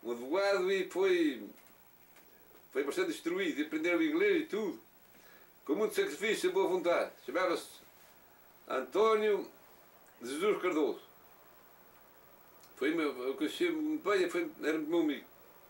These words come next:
Chegou a fazer alguns serviços para mim. E então a, a boa vontade o que faz, a, cansado de trabalhar, é pôr os pés na água fria, gelada, para o cara não dormir.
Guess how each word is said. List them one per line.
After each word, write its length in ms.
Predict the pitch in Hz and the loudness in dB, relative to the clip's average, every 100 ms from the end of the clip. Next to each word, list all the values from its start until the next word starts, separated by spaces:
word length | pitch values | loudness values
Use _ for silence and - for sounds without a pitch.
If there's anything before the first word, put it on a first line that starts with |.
| - - | -20 -12
Chegou 140 | 127 | -6
a 40 | 151 | -2
fazer 120 | 165 | 0
alguns 160 | 160 143 | 0 -2
serviços 240 | 160 - | -6 -6
para 120 | 139 | -10
mim. 180 | 120 104 - - - - - - - - - - - - - - - - - | -8 -12 -16 -20 -20 -20 -20 -20 -20 -20 -20 -20 -20 -20 -20 -20 -20 -20 -6
E 100 | 135 | -2
então 340 | 156 202 214 | 0 2 4
a, 580 | 208 202 190 175 165 170 | 4 4 4 4 4 2
a 40 | 160 | 4
boa 220 | 202 185 | 4 4
vontade 360 | 196 208 220 | 2 2 2
o 60 | 196 | 2
que 60 | - | 0
faz, 240 | 226 208 | 2 4
a, 420 | 185 175 175 170 - | 4 4 4 2 0
cansado 340 | 185 - 208 | -2 0 -2
de 80 | 185 | 0
trabalhar, 320 | 190 190 220 | 0 2 2
é 40 | |
pôr 140 | 208 202 | 2 0
os 80 | - | 2
pés 140 | 208 | 0
na 80 | 208 | 2
água 180 | 190 - | 0 0
fria, 380 | 190 226 190 | 0 2 4
gelada, 400 | 160 208 214 214 | 4 4 4 2
para 180 | 208 190 | 0 0
o 80 | 185 | 2
cara 180 | 190 190 | 2 2
não 120 | 196 | 2
dormir. 400 | 175 165 139 | 2 2 0